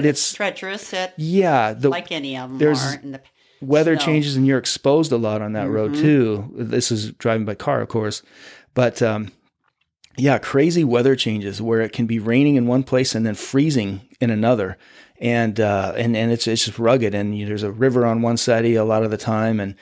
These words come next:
Speaker 2: you know, um, a lot of accidents up there.
Speaker 1: Right.
Speaker 2: So I always,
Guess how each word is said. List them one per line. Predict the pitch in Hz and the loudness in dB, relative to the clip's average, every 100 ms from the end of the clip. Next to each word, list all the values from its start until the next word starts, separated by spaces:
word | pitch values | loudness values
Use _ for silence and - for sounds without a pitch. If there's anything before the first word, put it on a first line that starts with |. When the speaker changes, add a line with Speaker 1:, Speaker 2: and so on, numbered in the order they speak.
| - - - - | -20 -20 -20 -8
Speaker 2:
you | - 127 | 0 2
know, | 113 110 104 _ - | 2 0 -4 _ -8
um, | 113 107 104 101 101 - | -4 -2 -2 -6 -10 -6
a | |
lot | 127 131 | 0 2
of | 117 | 4
accidents | 123 - 104 98 | 2 -2 -6 -6
up | - 160 | -6 -4
there. | 170 | -4
Speaker 1:
Right. | 160 156 _ _ _ | -4 -6 _ _ _
Speaker 2:
So | - 110 104 101 - _ | -6 -2 0 -2 -8 _
I | 123 143 | 0 2
always, | 156 127 | 4 2